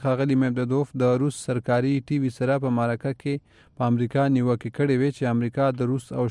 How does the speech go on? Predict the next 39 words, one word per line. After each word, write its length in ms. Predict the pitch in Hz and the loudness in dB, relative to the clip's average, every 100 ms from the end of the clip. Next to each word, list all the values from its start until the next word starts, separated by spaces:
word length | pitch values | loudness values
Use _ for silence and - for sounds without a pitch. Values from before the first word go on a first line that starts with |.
| - | 0
شام 260 | 135 135 120 | 0 2 0
حکومت 480 | 117 123 131 - | 0 2 2 0
سره 160 | 127 131 123 | 0 0 0
خبرې 300 | 120 120 120 113 | -2 0 2 0
اترې 260 | - 131 127 120 | 0 -2 -2 -2
ځنډولي. 520 | 120 120 120 117 120 - _ - | 0 2 2 2 0 -4 _ -8
په 140 | 120 - | -6 0
خپله 240 | 127 123 | 2 2
مرکه 280 | 120 120 139 127 | 2 2 -2 0
کې 220 | 139 117 | -2 -2
هغه 240 | 123 131 139 - _ _ 143 | 0 0 0 -2 _ _ -4
د 60 | 123 | -2
امریکا 440 | 123 120 120 127 135 | 2 2 2 2 2
حیثیت 420 | 127 120 - 131 127 117 | 2 0 0 -2 -2 -2
بې 100 | 117 113 | -2 0
ځایه 240 | 131 123 | 2 2
وګرځاو 560 | 127 135 135 135 139 120 | 2 2 0 2 0 0
او 140 | 117 117 | 0 0
زیاته 320 | 131 131 127 | 2 2 0
یې 80 | 117 | -2
کړه 140 | - 139 | 0 0
چې 80 | 127 123 | 0 -2
د 20 | 120 | 0
امریکا 300 | 120 117 143 135 | 0 0 -2 0
په 60 | 123 | 0
مشرۍ 320 | 120 131 131 127 | 0 -2 -2 -2
کې 180 | 135 123 | -4 -2
جوړ 140 | 127 123 | -2 -2
ائتلاف 420 | 120 120 131 135 - | -2 -2 0 0 -2
کمپاینونو 640 | 120 117 120 123 131 131 127 127 | -4 -2 -2 0 2 2 0 0
هیڅ 160 | 143 - 123 | -2 -2 -2
ګټې 480 | 120 123 117 127 123 | 0 0 -4 -2 0
لاسته 340 | 123 - 123 117 127 | 0 -2 -2 -2 0
نه 60 | 127 | 0
دي 100 | 120 120 | 0 2
راوړي. 360 | 120 123 120 123 _ - | 2 2 0 -4 _ 0
هم 80 | 135 135 | 2 2
د 100 | - | 2
خالي 240 | 143 | 2